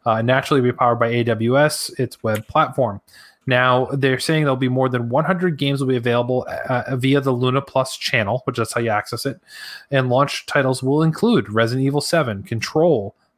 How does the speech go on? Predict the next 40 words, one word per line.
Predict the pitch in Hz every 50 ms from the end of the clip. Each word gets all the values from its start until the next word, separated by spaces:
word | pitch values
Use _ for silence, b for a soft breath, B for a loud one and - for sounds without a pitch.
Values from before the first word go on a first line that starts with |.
| - -
Panzer | 135 135 135 135
Dragoon, | 127 127 123 120 113 - 123 120 120 117 113
A | 110
Plague | - - 127 123 117
Tale | - 120 117 113
Innocence, | 123 135 139 135 - - 139 127 120 - -
The | - 123
Surge | - - 131 120 117 110 - -
two, | - - 151 151 151 147 B B B B B B -
Yooka-Laylee, | 233 226 - 165 131 127 123 120 120 120 117
Grid, | - 127 127 127 127 123 127 - -
Abzu, | 131 127 123 120 120 120 120 120 120 113
and | 120 117 110
Brothers: | 110 113 113 110 113 107 113
A | 110
Tale | - - 117 113
of | 110 -
Two | - 120
Sons. | - - - 139 123 110 101 - - B B B B B B B B -
Amazon | 131 127 127 120 120 123 120
says | - 131 120
more | 120 123 127 131
games | 127 - 135 131 123 117
will | 123 113
be | 123 120
added | 120 120 120 113
over | 117 120 120 110 110 110
time. | - - - 156 170 196 208 208
The | 180 131
company | - - 131 120 - 127 123
offer, | 120 120 123 - - 120 117 - _ _ - -
also | 170 190 185 - 147 127 120
partnered | - - - 127 127 127 123
with | 120 120 120
Ubisoft | 123 156 202 196 214 160 - 123 107 101 107 - - -
for | - - 131
a | 123
specific | - - - - - - 135 120 123 117 117
gaming | - 127 123 123 120 117 117
channel. | - - 143 131 120 113 - -